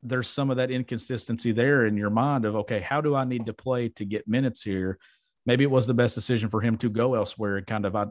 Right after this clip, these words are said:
and find that identity for himself, because you can't just take a chance on coming back with a Jacob Toppin and a Chris Livingston and, and just assume that, "Okay, I'm a year older, I'm gonna be better, I'm gonna play a lot more." Like, it's a very complicated thing at Kentucky to where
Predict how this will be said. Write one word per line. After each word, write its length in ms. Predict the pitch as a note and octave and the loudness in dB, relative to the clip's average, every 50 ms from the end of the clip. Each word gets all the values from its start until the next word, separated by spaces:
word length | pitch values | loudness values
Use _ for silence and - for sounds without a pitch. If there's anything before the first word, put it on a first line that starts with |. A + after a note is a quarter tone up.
| - | -4
and 140 | - A2 G2 | -8 -8 -6
find 220 | - A#2 A2 A2 A2+ | -4 -2 -2 0 0
that 100 | A2 A2 | 0 0
identity 320 | A2 G#2+ A2 A2 A2 G#2+ | -2 -2 -2 -4 -4 -4
for 180 | G#2+ - A2 G#2+ | -4 -4 -4 -4
himself, 460 | G#2 G2 - - B2+ C3 B2+ G#2+ - | -2 -4 -4 -2 -2 0 0 -2 -4
because 460 | - G#2 - - A2 G#2 G2 G2 - - _ _ _ _ _ _ _ - | -8 -10 -4 -2 0 0 0 -2 -6 -12 _ _ _ _ _ _ _ -2
you 100 | A#2+ A#2 | -2 -2
can't 260 | A#2 - C3+ C3+ C3 | 2 4 2 2 4
just 180 | B2+ A#2+ - - | 0 -2 0 2
take 160 | C3 A#2 - | 0 0 0
a 40 | G#2+ | 0
chance 280 | - - B2+ A#2+ A2+ | -2 0 0 0 2
on 120 | - G#2+ G#2+ | 0 -2 -2
coming 240 | - A#2 A2+ A2 G#2 | -2 -2 -2 -2 0
back 240 | A2 A2+ A2 - | 0 -2 -2 -2
with 100 | G#2+ G2+ | -2 -4
a 40 | G#2 | -4
Jacob 380 | F#2+ G2+ A2 G#2+ G2+ - G2 - | -2 -2 -2 -2 -2 -4 -10 -8
Toppin 500 | - A2 G#2 G2 G2 - G2 F#2+ F#2 F2+ _ _ _ _ _ _ _ _ - | -4 -2 -2 -2 -2 -4 -6 -8 -8 -10 _ _ _ _ _ _ _ _ -4
and 100 | - B2+ | 0 0
a 40 | A#2 | 0
Chris 300 | - - C3 A#2 - - | 2 2 2 2 2 2
Livingston 720 | A#2+ A#2 A2+ G#2+ G#2 G2+ - - G#2+ G2+ G2 G2 F#2 G#2+ - - | 2 2 2 2 0 -4 -4 -6 -4 -4 -2 -4 -6 -8 -10 -6
and, 180 | - A2 G#2+ A#2 | -4 -2 -2 0
and 160 | A#2+ A#2+ A2+ | 0 0 0
just 220 | A2+ A2+ - - | 0 0 -2 -2
assume 420 | G#2 - - - B2 A#2 A#2 A2+ G#2+ | -6 -6 -2 0 2 4 4 4 4
that, 100 | A2 G#2 | 4 2
"Okay, 220 | G#2 G#2 - A#2 | 0 0 2 0
I'm 140 | A2 A2 G#2+ | 0 0 0
a 40 | G#2+ | -2
year 220 | G#2+ A2+ A2 G#2 | -2 0 0 2
older, 320 | G2+ G#2+ A#2+ A#2 A2 G2+ F#2+ | 2 2 2 0 0 0 -2
I'm 120 | F#2+ G2+ | -2 -4
gonna 140 | G2 G#2+ G#2 | -4 -6 -6
be 100 | F#2+ G#2 | -6 -4
better, 280 | F#2+ G#2+ G#2 G#2 G2+ | -2 -2 -2 0 0
I'm 100 | G2+ G2+ | -2 -2
gonna 140 | G2 G2 F#2 | -4 -6 -8
play 200 | - - A#2 A2+ | -6 -4 -4 -2
a 40 | A2 | -2
lot 180 | G2 F#2 F#2 F#2+ | -4 -4 -6 -8
more." 220 | F2+ F2 F2+ F2 | -8 -8 -6 -4
Like, 160 | F2 F2 - _ _ _ - - - - _ _ - | -4 -6 -6 _ _ _ -20 -20 -20 -20 _ _ 0
it's 180 | C#3+ C#3 - | 0 2 4
a 60 | F3+ D3 | 2 2
very 340 | A2+ A#2 A#2 B2 C3 B2+ | 4 4 6 6 6 4
complicated 800 | B2 - B2 B2 A#2 - A2 - - _ - A#2+ A#2 G#2+ G#2+ G2 | 4 4 2 2 2 0 -6 -6 -8 _ -2 0 2 2 0 -2
thing 180 | - G#2 G2+ G#2 | -2 -2 -2 -2
at 100 | A2 - | -2 -4
Kentucky 480 | - G2+ F#2+ - G2 F#2+ F2+ - G2 F#2 | -6 -8 -4 -2 -2 -4 -2 -2 -4 -2
to 100 | F#2+ G#2 | -2 0
where 380 | G2 G2+ G2+ G2+ G2 F#2+ F2+ | 0 2 2 2 2 0 0